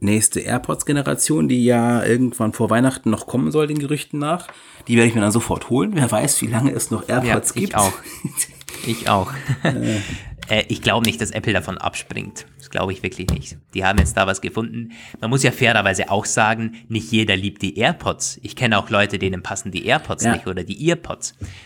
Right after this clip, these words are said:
Speaker 2: Damals bei den EarPods, als dieser, dieser Sprung kam, sagte man zwar, ja, Sound ist ganz gut, Sound ist ganz okay, aber mir passen die Dinger nicht. Ich hasse die. Ich kaufe mir jetzt andere Kopfhörer. Gab's genauso.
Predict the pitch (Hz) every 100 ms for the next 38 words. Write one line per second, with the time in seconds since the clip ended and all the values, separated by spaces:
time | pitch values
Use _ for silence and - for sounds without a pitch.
0 | _ - 117 123 117 110 107 143 147 147
1 | 147 120 113 127 120 - - 127 - 120
2 | 113 - 120 127 120 117 113 143 156 139
3 | 120 - 117 104 113 104 95 92 95 98
4 | 107 113 - 95 95 - 156 170 - 98
5 | 101 - 101 92 92 101 113 135 - -
6 | - 107 101 101 117 - 117 101 127 190
7 | 120 90 - - - 156 - 147 - 82
8 | 82 - - 98 - 98 92 127 175 113
9 | - 98 - 98 95 92 95 - 113 110
10 | 185 - 95